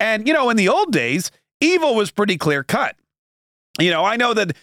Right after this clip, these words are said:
I know that that book, Fifty Shades of Grey, kind of blurred the line for people everywhere, but there's, evil's pretty clear cut. If a group enters your country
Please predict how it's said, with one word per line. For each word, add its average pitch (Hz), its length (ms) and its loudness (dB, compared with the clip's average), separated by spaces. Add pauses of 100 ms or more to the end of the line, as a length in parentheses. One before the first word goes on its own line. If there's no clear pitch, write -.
(200)
I 262 100 -2
know 269 200 2
that 226 160 0
that 185 180 -2
book, 175 180 -2
Fifty 196 460 -2
Shades 185 480 0
of 139 200 0
Grey, 151 440 2
kind 156 220 -2
of 127 100 -2
blurred 156 360 0
the 135 100 0
line 135 440 0
for 123 160 -2
people 117 300 0
everywhere, 117 340 0
but 156 200 -4
there's, 330 240 -2 (260)
evil's 294 380 2
pretty 190 240 -2
clear 147 240 -2
cut. - 280 -6 (300)
If 190 160 -2
a 202 100 0
group 208 400 0 (240)
enters 214 440 -2
your 208 160 0
country 135 580 -2